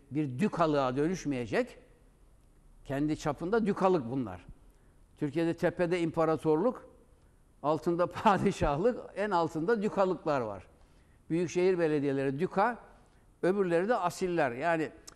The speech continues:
böyle bir hiyerarşi. İlla birisi sizin tepenize çöküp dikte edecek. Bunu bekliyoruz. Yani bizim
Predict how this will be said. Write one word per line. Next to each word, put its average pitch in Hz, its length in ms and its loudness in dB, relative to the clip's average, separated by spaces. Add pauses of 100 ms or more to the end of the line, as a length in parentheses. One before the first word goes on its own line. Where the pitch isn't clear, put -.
(240)
böyle 220 280 2
bir 160 200 0
hiyerarşi. 127 720 -2
İlla 196 400 0
birisi 190 220 0
sizin 180 300 -4
tepenize 170 480 -4
çöküp 190 400 -6
dikte 202 320 0
edecek. 127 440 -2
Bunu 175 200 -4
bekliyoruz. 117 580 -6 (760)
Yani 165 400 0 (580)
bizim 151 500 -4